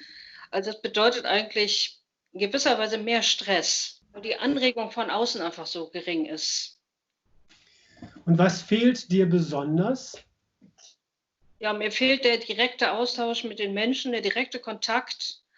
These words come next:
Speaker 1: also bis hin zum Körperkontakt, zu Berührung und so weiter. Und, ähm, da ich alleine lebe, habe ich festgestellt, empfinde ich das offensichtlich sehr viel stärker als andere Menschen.
Speaker 2: Mhm.
Speaker 1: Und das, ähm,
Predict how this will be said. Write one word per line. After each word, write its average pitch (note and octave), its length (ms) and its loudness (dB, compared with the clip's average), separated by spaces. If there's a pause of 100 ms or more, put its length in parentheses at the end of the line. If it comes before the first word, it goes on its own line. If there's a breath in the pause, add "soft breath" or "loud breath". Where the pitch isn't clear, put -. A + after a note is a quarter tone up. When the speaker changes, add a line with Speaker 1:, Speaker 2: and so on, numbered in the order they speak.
Speaker 1:
also A#3+ 260 -2
bis C4 160 0
hin B3+ 220 4
zum G#3+ 460 0
Körperkontakt, A#3 880 0
zu G3+ 280 -8
Berührung G#3 680 -2
und F3+ 140 -8
so F#3 120 -6
weiter. F#3+ 400 0
Und, - 220 -4 (540 loud breath)
ähm, G3+ 280 2
da G3 120 6
ich G3+ 140 0
alleine A3 360 4
lebe, A3+ 320 4
habe A3+ 180 -2
ich - 100 -8
festgestellt, A#3 760 2
empfinde A#3+ 360 -4
ich A#3 80 -6
das G#3 180 -4
offensichtlich G#3 640 -8
sehr A3 160 0
viel A3 140 -2
stärker A3 400 2
als F3+ 160 0
andere G3+ 360 0
Menschen. E3+ 600 -2 (300 loud breath)
Speaker 2:
Mhm. D3 360 -8
Speaker 1:
Und G#3 300 -8
das, - 420 -6
ähm, G3+ 340 0